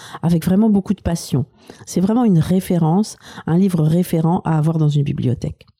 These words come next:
Ensuite, Gallimard Jeunesse propose une très belle encyclopédie qui s'appelle Chronologie visuelle, au pluriel, Chronologie visuelle. Donc cette encyclopédie,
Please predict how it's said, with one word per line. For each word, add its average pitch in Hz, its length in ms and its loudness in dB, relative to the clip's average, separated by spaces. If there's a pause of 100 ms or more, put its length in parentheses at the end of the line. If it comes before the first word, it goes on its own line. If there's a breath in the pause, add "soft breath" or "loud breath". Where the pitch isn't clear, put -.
(580 loud breath)
Ensuite, - 280 -2
Gallimard 185 360 2
Jeunesse 190 380 0
propose 220 380 0
une 190 140 2
très - 360 -4
belle 208 160 0
encyclopédie 165 580 -2
qui 165 80 -18
s'appelle 208 340 -4 (460 loud breath)
Chronologie 233 800 2
visuelle, 170 640 2 (220)
au 160 100 0
pluriel, 156 600 -2
Chronologie 190 640 2
visuelle. 156 520 0 (560 loud breath)
Donc 185 80 0
cette 202 180 -2
encyclopédie, 214 680 0